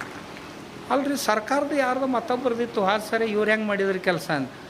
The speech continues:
ನಾ ಅಂದೆ, "ಸರ್ಕಾರ ಯಾರ್ದ್ಯಾಕೆ ಇರೋಲ್ದಕ್ಕೆ ಈ ಮನುಷ್ಯನ ಹಿಂಗೆ ಅದಾನ, ಸರ್ಕಾರದ ಯಾರ್ದ್ಯಾಕೆ ಬರೋಲ್ದಕ್ಕೆ ಯಾರ್ದ್ಯಾಕೆ ಹೋಗಲ್ದ, ಅವ್ನ ಕೆಲಸಕ್ಕೇನು ತೊಂದರೆ ಇರಂಗಿಲ್ಲ."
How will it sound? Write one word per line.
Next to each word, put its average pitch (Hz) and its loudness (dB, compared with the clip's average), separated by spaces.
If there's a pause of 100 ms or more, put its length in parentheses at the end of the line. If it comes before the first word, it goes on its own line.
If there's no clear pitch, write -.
(320)
ನಾ 185 4
ಅಂದೆ, 220 0
"ಸರ್ಕಾರ 180 4
ಯಾರ್ದ್ಯಾಕೆ 220 4
ಇರೋಲ್ದಕ್ಕೆ 214 -2
ಈ - 0
ಮನುಷ್ಯನ 190 2
ಹಿಂಗೆ 208 2
ಅದಾನ, 208 4 (260)
ಸರ್ಕಾರದ 185 4
ಯಾರ್ದ್ಯಾಕೆ 240 4
ಬರೋಲ್ದಕ್ಕೆ 220 0
ಯಾರ್ದ್ಯಾಕೆ 208 2
ಹೋಗಲ್ದ, 190 2
ಅವ್ನ 170 2
ಕೆಲಸಕ್ಕೇನು 180 0
ತೊಂದರೆ 156 -2
ಇರಂಗಿಲ್ಲ." 131 -6